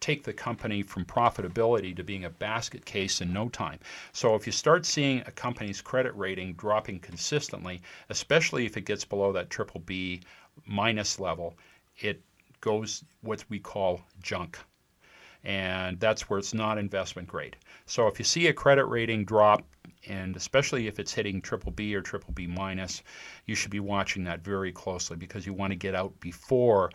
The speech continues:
they move to a C credit rating and not after, because afterwards the price will have already fallen.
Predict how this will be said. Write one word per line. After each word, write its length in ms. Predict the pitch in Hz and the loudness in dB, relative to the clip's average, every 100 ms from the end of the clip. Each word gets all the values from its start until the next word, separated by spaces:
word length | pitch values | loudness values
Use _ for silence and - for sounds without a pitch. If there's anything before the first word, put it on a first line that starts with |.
| - - | -6 -8
they 120 | 98 | -4
move 240 | 92 95 | -2 -4
to 140 | - 87 | -6 -4
a 60 | |
C 200 | 80 - | -2 -2
credit 300 | 87 - 92 | -4 -4 -2
rating 380 | 78 87 80 78 - _ - _ 95 | -2 -6 -6 -8 -12 _ -20 _ -6
and 260 | 90 82 - | -4 -4 -4
not 200 | 98 90 | -4 -2
after, 340 | 85 85 - - | -2 -2 -6 -16
because 440 | 82 - 87 85 | -16 -12 -10 -6
afterwards 640 | 101 98 92 85 85 - - - - | -4 -4 -6 -8 -8 -12 -16 -20 -10
the 120 | 87 | -8
price 420 | 85 - 101 92 - | -6 0 0 0 -4
will 160 | 87 | -6
have 120 | 87 | -6
already 340 | 85 82 80 76 | -6 -6 -6 -8
fallen. 420 | - 76 - 73 | -6 -6 -8 -16